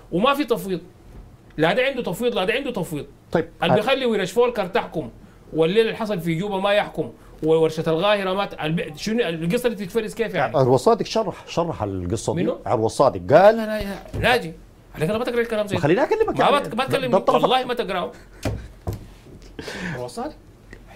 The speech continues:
Speaker 1: ناجي، قول كلام جاد عليك الله يخليك.
Speaker 2: طيب، قوى الحرية والتغيير بتفتكر إنه ال-،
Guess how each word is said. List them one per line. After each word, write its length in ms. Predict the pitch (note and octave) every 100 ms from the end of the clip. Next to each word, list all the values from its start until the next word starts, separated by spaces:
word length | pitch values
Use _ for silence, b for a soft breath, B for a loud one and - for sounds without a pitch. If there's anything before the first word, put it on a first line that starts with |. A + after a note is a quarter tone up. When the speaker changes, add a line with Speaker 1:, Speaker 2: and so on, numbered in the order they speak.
| -
Speaker 1:
ناجي، 320 | - C#4 D4 - -
قول 120 | A3+
كلام 280 | A3+ B3 B3+
جاد 160 | D4+ D4+ -
عليك 160 | C4+ B3
الله 140 | A3+
يخليك. 160 | A#3 -
Speaker 2:
طيب، 160 | D#3+ - - B B -
قوى 100 | E3+
الحرية 220 | G3 G3
والتغيير 380 | F3+ D3+ C3+ F3
بتفتكر 480 | D3+ C3 E3 D3+ C#3+
إنه 260 | D3 D3 - -
ال-، 340 | A#2+ G2 G2